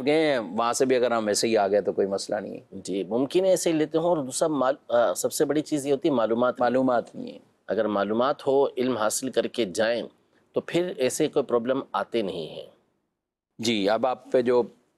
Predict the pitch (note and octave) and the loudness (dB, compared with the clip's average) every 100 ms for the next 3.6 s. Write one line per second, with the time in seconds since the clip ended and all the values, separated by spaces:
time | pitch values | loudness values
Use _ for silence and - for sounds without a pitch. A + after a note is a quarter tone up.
0 | _ _ _ _ D3 E3 D#3+ - B2+ D3 | _ _ _ _ -6 0 0 0 0 0
1 | E3 F3+ F#3 F3+ - E3+ C#3+ C3+ C3+ B2 | 0 0 2 2 2 0 2 0 2 2
2 | G#2+ G2 A2 G#2 - _ A2 B2 C3+ B2 | 0 0 -2 -4 -6 _ 0 0 2 0
3 | A2+ B2 B2 B2+ C#3 | 2 2 2 0 -2